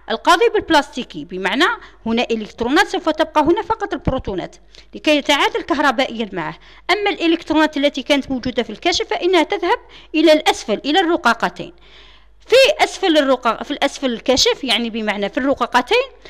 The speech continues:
سوف ت-، يحمل الشحنة السالبة، يعني الجهة هذه سالبة والجهة هذه سالبة، سوف يحدث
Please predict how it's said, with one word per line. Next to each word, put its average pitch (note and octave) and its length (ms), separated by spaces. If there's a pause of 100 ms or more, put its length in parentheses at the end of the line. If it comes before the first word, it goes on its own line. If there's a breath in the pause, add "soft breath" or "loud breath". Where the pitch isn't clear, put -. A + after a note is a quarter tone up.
(140 loud breath)
سوف G4 280
ت-، D#4+ 180
يحمل D#4 440
الشحنة F4+ 380
السالبة، C4 480
يعني F#3+ 240
الجهة G#3 400
هذه F#3+ 140
سالبة G4 420
والجهة D#4+ 280
هذه B3 140
سالبة، G3+ 480
سوف G4 300
يحدث F#4 460